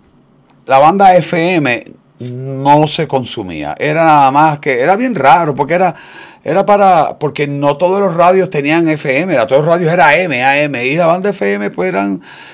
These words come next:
aquellos que tenían banda F M en su radio, o compraron un radio sofisticado que tenía F M, pues,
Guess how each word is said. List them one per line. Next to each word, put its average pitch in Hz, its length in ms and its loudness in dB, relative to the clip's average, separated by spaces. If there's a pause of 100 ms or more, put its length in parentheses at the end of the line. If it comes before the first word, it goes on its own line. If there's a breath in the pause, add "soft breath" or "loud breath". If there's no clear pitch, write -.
aquellos 160 320 -2
que 220 80 0
tenían 220 520 -4
banda 208 440 2
F 196 240 -2
M 202 160 -4
en 196 60 -6
su 208 180 0
radio, 208 460 4
o 135 80 2
compraron 143 340 0
un 175 60 -4
radio 185 200 -2
sofisticado 180 560 -2
que 165 80 -2
tenía 143 220 0
F 196 240 -2
M, 190 160 -4
pues, 127 220 -2